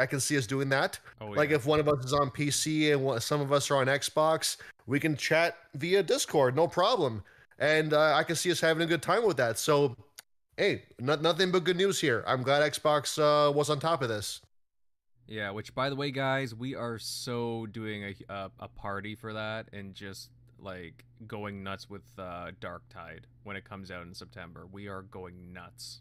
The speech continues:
Speaker 2: So,
Speaker 1: Yeah.
Speaker 2: um, and I know a bunch of guys here are excited for it. So, uh, I mean,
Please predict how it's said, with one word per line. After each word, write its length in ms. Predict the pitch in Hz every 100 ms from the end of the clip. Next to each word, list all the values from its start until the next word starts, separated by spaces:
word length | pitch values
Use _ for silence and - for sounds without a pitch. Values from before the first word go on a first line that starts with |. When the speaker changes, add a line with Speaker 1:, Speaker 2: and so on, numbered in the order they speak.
| - -
Speaker 2:
So, 380 | - 95 82 - _ -
Speaker 1:
Yeah. 140 | 110 - - - - - - - - - -
Speaker 2:
um, 500 | - - 87 92 82
and 140 | 98
I 100 | 107
know 180 | 117 117
a 100 | 110
bunch 240 | 101 104
of 80 | 107
guys 240 | 98 98 98
here 160 | 95
are 120 | 85
excited 420 | 87 - 85 85 87
for 200 | 90 85 67
it. 80 | -
So, 180 | - 73 67 69
uh, 280 | 67 62 53
I 340 | - - - 123
mean, 280 | 117 104